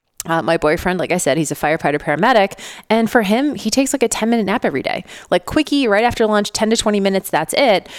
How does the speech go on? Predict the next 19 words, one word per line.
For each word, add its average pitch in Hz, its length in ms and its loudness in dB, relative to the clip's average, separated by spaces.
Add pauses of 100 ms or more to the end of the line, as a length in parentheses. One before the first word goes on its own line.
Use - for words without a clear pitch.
(180)
But 214 100 4
it 180 200 0
gives 226 340 2
him, 175 460 0
like, 160 320 0
that 147 260 0
little 190 320 4
jolt 226 460 0
that 165 160 4
he 165 80 0
needs 143 280 -4
'cause 185 160 -4
he'll 262 120 2
be, 208 160 2
like, 135 200 0
running 175 200 0
calls 151 260 0
all - 140 -4
day. 226 340 4